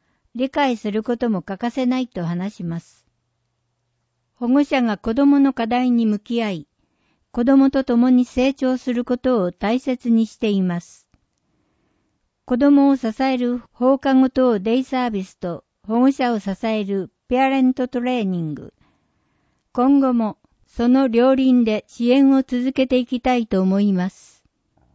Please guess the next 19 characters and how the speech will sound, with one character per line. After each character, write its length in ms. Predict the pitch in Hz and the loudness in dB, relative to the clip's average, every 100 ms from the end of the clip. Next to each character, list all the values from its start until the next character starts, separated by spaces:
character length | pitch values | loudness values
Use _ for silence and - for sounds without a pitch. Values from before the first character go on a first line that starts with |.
| _ _ _ _ _ _ _ _ _ _ | _ _ _ _ _ _ _ _ _ _
子 120 | - 247 | -6 0
ど 140 | 277 | 2
も 100 | 285 | 2
の 160 | 285 269 | 2 0
発 220 | 269 - | -4 -4
達 280 | - 269 262 | -6 -4 0
に 140 | 254 262 | -2 0
関 260 | 247 233 | -2 -2
す 200 | 240 226 | -4 -8
る 180 | 190 151 _ | -8 -10 _
相 320 | _ 262 269 | _ -2 0
談 280 | 262 247 240 | -2 -2 -4
窓 260 | 220 226 208 | -4 -6 -8
口。 380 | 170 - 156 _ _ _ _ _ _ _ _ | -10 -16 -18 _ _ _ _ _ _ _ _
子 140 | - 233 | -6 0
ど 120 | 277 | 0
も 120 | 285 | 0
の 160 | 277 262 | 0 0
発 180 | 277 | -4